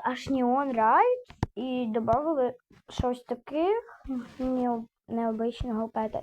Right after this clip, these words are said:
і ось такого. Мені вони дуже нравляться. Так що так. Давайте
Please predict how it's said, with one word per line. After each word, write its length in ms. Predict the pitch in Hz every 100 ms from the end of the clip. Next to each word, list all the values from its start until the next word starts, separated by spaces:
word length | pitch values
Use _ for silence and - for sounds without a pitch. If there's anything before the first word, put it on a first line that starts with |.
| -
і 100 | 240
ось 100 | 247
такого. 300 | 240 - - 320 330 - - - -
Мені 340 | 226 269 302
вони 360 | 349 233 262 262 - - _ -
дуже 260 | 240 220
нравляться. 600 | 196 202 202 254 392 - 247 - - - _ _ _ _ _ _ - - - -
Так 180 | 254 247
що 120 | 240
так. 340 | - - - - - _ _ _ _ _ _ _ - - - - _ _ -
Давайте 640 | 226 220 233 320 415